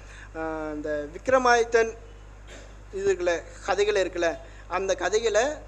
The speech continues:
பெண்களை வந்து பிரெக்னெண்ட்டாக இருக்கும் பொழுது நீங்க படிச்சு வரும்போது தன்னுடைய குழந்தை வந்து ரொம்ப, ரொம்ப வந்து, ஆ, ரொம்ப அறிவாளியா இருக்கிறது ரொம்ப ஒரு இது சான்சஸ் இருக்கு, சரிங்களா? அதை நீங்க ஃபாலோ பண்ணுங்க, சரிங்களா? அதை ஃபாலோ பண்ணுங்க. அடுத்ததா வந்து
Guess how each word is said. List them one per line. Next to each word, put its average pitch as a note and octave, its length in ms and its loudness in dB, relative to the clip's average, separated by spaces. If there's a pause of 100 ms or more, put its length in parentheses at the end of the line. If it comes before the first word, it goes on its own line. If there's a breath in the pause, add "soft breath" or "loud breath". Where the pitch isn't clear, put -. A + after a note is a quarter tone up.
(100)
பெண்களை A3+ 340 0
வந்து G#3 520 2
பிரெக்னெண்ட்டாக G#3 420 2
இருக்கும் F#3+ 260 0
பொழுது E3+ 200 0 (500 loud breath)
நீங்க F#3+ 200 -2
படிச்சு F#3+ 340 0
வரும்போது G#3 460 0
தன்னுடைய F3+ 320 -2
குழந்தை G#3 300 0
வந்து G3 220 0
ரொம்ப, G3 320 0
ரொம்ப G3+ 280 -2 (180)
வந்து, F3+ 180 0 (920)
ஆ, E3+ 80 -6 (420)
ரொம்ப E3+ 260 -4 (480)
அறிவாளியா G3+ 360 0
இருக்கிறது F3 260 -4
ரொம்ப F3+ 220 0 (140)
ஒரு D#3+ 200 -2
இது D#3 200 -8
சான்சஸ் D#3+ 300 -8
இருக்கு, D3+ 180 -12
சரிங்களா? D3+ 240 -8 (220 loud breath)
அதை F3+ 200 -2
நீங்க F3 240 -4
ஃபாலோ F#3+ 280 0
பண்ணுங்க, F3 220 -6
சரிங்களா? D#3+ 260 -6 (140)
அதை F3 180 -2
ஃபாலோ F3 220 -2
பண்ணுங்க. E3 260 -4 (440 loud breath)
அடுத்ததா G#3 340 2
வந்து A3+ 280 2